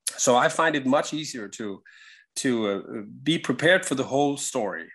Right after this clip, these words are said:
of course, and be prepared for what the part is about and where does it start and where does it go, and have a, have an idea about that. And usually you have a lot of meetings also with the directors, and also in this case,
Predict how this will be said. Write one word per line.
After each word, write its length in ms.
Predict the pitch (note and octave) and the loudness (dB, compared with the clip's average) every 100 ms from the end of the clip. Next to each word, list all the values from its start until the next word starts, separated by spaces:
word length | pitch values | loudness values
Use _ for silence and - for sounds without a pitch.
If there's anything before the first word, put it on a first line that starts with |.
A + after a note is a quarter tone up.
| - | -18
of 100 | - | -12
course, 340 | - F2 - | -8 -8 -6
and 120 | G#2+ A2 | -8 -4
be 100 | A#2+ | -4
prepared 440 | B2+ A2 C3 C3+ | -4 2 4 4
for 140 | - | 2
what 200 | B2 B2 A#2+ | 0 0 -2
the 60 | |
part 320 | A2 A#2 A2+ | -2 0 0
is 140 | G#2 - | -2 -6
about 360 | G#2+ F2+ G2+ - | -4 -4 -4 -8
and 200 | A2 G#2+ - G#2 | -8 -8 -12 -8
where 180 | A2 A2 | -4 -4
does 180 | A2 G#2 | -4 -6
it 120 | - | -6
start 400 | - A#2 A2+ - | 2 4 4 0
and 120 | A2 | -6
where 120 | A2 | -4
does 180 | A2 G#2 | -6 -8
it 120 | G#2 | -6
go, 320 | - G#2+ A2 | -2 -2 0
and 80 | A2 | -2
have 160 | A2 A2 | 0 0
a, 120 | G#2+ - - - - - - | -2 -6 -16 -20 -20 -20 0
have 140 | A#2+ A#2 | 2 4
an 80 | |
idea 360 | A2 A2+ A2+ A2+ | 2 0 -2 -4
about 220 | G#2+ G2+ | -4 -6
that. 180 | G2+ G2+ | -6 -6
And 140 | G#2+ | -4
usually 260 | A#2+ A#2+ A#2 | -4 -2 -4
you 140 | G#2 | -2
have 140 | F#2+ G2 | -2 -2
a 60 | |
lot 140 | F#2+ F#2+ | -4 -6
of 60 | |
meetings 440 | F#2 A2 A2 F2+ - | -4 -4 -4 -6 -6
also 280 | F2 - F2 | -8 -8 -12
with 160 | F2 | -12
the 140 | E2+ E2 _ - | -14 -16 _ -12
directors, 540 | F#2 F#2 F2+ - F2 | -4 -2 -2 -4 -8
and 160 | F2+ E2+ - - | -6 -6 -10 -4
also 340 | A2+ G#2+ - F#2 | 2 2 2 -2
in 80 | |
this 140 | F2 - | -4 -4
case, 260 | F2 E2+ | -4 -4